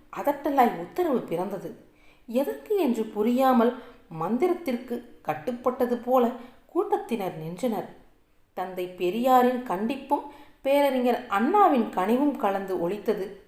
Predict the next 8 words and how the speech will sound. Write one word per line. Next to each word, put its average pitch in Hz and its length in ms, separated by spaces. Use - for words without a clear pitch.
எம் 165 220
ஜி 233 220
ஆரின் 175 260
குரல். 185 300
"எல்லாரும் 190 560
சாப்பிட்டுட்டு 254 540
போங்க" 185 400
என்றார். 156 520